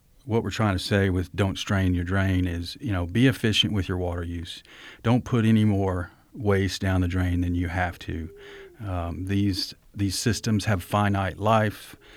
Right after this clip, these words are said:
Uh, they don't last forever, and you need to take care of 'em. Um, another catchphrase is, "Think at the sink."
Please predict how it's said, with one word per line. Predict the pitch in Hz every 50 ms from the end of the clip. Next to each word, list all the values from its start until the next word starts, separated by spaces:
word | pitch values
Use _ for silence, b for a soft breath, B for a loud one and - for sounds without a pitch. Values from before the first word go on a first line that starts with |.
| B B - -
Uh, | 95 92 92 90 90 87
they | 92 95
don't | 95 104 104 -
last | 101 104 95 92 95 -
forever, | - - 87 85 87 104 101 95 101 95
and | 92 90 95
you | 101 104
need | 107 98 92
to | 104
take | - - 95 90 -
care | - 90 82 80
of | 76 - - - _ B B B B B B B B B B B -
'em. | -
Um, | 87 87 87 85 82 82 80 - - - -
another | - 101 113 120 113 117 113 107 101 92 - b b b b b b _ _ _ _ _ _ _ -
catchphrase | - 120 104 - - - - 101 98 98 95 90 95
is, | 95 95 92 92 90 - - - -
"Think | - - 117 117 113 - -
at | - 98 98 -
the | - 98
sink." | - - 143 110 80 - - - -